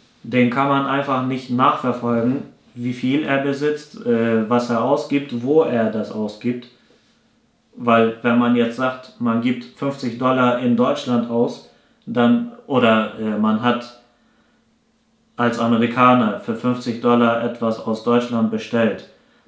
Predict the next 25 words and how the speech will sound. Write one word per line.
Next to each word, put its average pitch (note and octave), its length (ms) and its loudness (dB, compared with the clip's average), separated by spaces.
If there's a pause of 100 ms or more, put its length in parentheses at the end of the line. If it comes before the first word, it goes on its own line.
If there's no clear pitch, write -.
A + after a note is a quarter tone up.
dann A2+ 280 2
gelten B2 380 2
da A#2 100 2
ja A#2 140 2
natürlich A#2+ 480 -2
andere A#2+ 300 0
Steuersätze A#2 640 -2
für A2+ 160 -4
ihn, A#2 220 2
weil A#2 160 2
er A#2 220 0
von A#2 400 -2
da A#2 440 2
kauft. - 460 -4 (460)
Dann A#2 340 0
wird A#2+ 180 4
er A#2+ 100 4
die A#2+ 200 2
Ware B2 320 2
wahrscheinlich B2 420 0
hier B2+ 380 -2
neunzehn B2+ 440 -4
Prozent A#2 340 -4
versteuern C#3+ 460 -6
müssen. D#3+ 360 -6